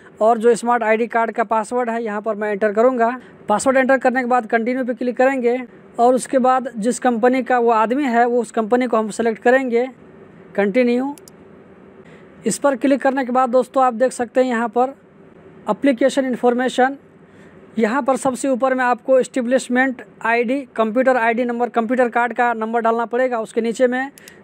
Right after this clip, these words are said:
जिस आदमी का हम एंट्री परमिट बनाएंगे उसका हमको आईडी नंबर डालना पड़ेगा। आप देख सकते हैं राइट साइड में, "I am applying for my family"। अगर आपकी फैमिली कतर से बाहर है तो आप इस ऑप्शन को यूज़ करते हुए बना सकते हैं।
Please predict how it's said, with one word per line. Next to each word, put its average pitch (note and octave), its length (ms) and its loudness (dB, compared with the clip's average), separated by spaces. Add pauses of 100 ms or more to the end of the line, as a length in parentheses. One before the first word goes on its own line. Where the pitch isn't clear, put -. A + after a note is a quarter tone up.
जिस A#3+ 220 0
आदमी A#3 320 0
का A#3 120 -2
हम B3 160 -2
एंट्री A#3+ 240 -4
परमिट A#3+ 300 0
बनाएंगे A#3+ 560 2 (400)
उसका B3+ 380 0
हमको A#3 440 2 (260)
आईडी A3+ 220 0
नंबर A#3 200 -2
डालना A3+ 260 0
पड़ेगा। B3+ 480 0 (1300)
आप A#3 140 0
देख C#4+ 200 0
सकते C4+ 240 -4
हैं C4+ 80 2
राइट B3+ 200 0
साइड B3+ 280 0
में, C4 240 -8
"I A#3 180 -2
am B3+ 140 -2
applying B3 520 -2
for A#3+ 240 -2
my A#3 240 0
family"। A#3+ 380 2
अगर A#3+ 160 0
आपकी A3+ 260 -4
फैमिली A#3 400 -2
कतर A#3+ 260 0
से A#3 180 0
बाहर G#3+ 300 0
है A#3 220 -2 (340)
तो A#3 60 0
आप A3 160 0
इस C#4+ 160 -6
ऑप्शन B3 320 0
को A#3+ 140 0
यूज़ A#3 240 0
करते A3+ 360 2
हुए A#3+ 260 2 (240)
बना G#3+ 220 2
सकते G#3+ 320 -2
हैं। F#3 240 -4